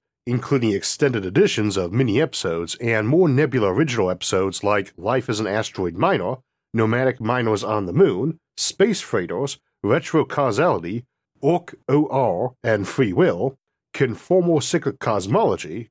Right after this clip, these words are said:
Colonizing Binary Stars, and more. Nebula has tons of great content from an ever-growing community of creators, using my link and discount. It's available now for just over two fifty a month,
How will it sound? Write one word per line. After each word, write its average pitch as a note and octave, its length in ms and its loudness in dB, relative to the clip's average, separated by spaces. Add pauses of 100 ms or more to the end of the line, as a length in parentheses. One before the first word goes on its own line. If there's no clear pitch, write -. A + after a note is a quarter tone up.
(140)
Colonizing C#3+ 680 0
Binary G#2 480 -2
Stars, F#2 640 -2
and B2 340 2
more. G2 500 0 (440)
Nebula F3+ 440 2
has C3+ 200 0
tons C#3 440 0
of G#2 100 2
great G2 260 -4
content D#3 520 -2
from G#2 160 -4
an A#2 80 -6
ever-growing A2+ 580 0
community G#2+ 440 0
of E2+ 120 -8
creators, G#2 680 -4 (240)
using C3 380 2
my G3+ 160 4
link C#3 400 2
and C3 240 0
discount. - 640 -4
It's A#2 200 -2
available C3 500 2
now F#2 340 0
for G#2+ 180 -2
just G#2 200 -2
over G#2 160 0
two - 200 -4
fifty D#3 320 0
a G#2+ 60 2
month, D3+ 340 -2